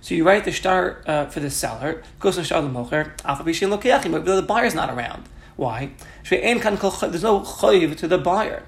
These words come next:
He's thrilled that he's buying this. He doesn't have to be here. The Avkam Meduber B'Shtar Shish Bo Kinyan, of course, talking about a case where the shtar is a Kinyan as well, like we explained in the case of the shtar of the loan. Ve'in kosvin l'lokeach,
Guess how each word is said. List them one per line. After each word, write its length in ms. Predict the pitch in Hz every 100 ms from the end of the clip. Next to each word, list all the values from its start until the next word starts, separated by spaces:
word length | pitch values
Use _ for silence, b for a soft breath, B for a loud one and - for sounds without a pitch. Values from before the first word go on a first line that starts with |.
| - -
He's 180 | 202 -
thrilled 200 | 202 247
that 60 | 233
he's 120 | 151
buying 240 | 127 -
this. 120 | -
He 60 | 180
doesn't 120 | 185
have 80 | 202
to 60 | 190
be 140 | -
here. 200 | - - - B B B B
The 80 | 180
Avkam 400 | 185 185 - 190
Meduber 200 | 165 180
B'Shtar 340 | 151 139 190 185
Shish 160 | -
Bo 100 | 165
Kinyan, 260 | 160 208 165
of 80 | -
course, 140 | 190
talking 180 | 175 165
about 120 | 147
a 20 |
case 140 | 175 -
where 60 |
the 80 | 151
shtar 200 | - 165
is 80 | 139
a 60 |
Kinyan 240 | 139 160 143
as 160 | 139
well, 380 | 151 202 196 - B B B 170
like 140 | -
we 60 | 151
explained 360 | - 165 151
in 40 | 135
the 140 | 135
case 160 | - -
of 80 |
the 60 | 139
shtar 240 | - 156
of 60 | 139
the 60 | 123
loan. 420 | 165 208 208 214 - - - B B B B
Ve'in 280 | 175 240 240
kosvin 280 | 202 196 170
l'lokeach, 600 | 151 147 240 220 131 -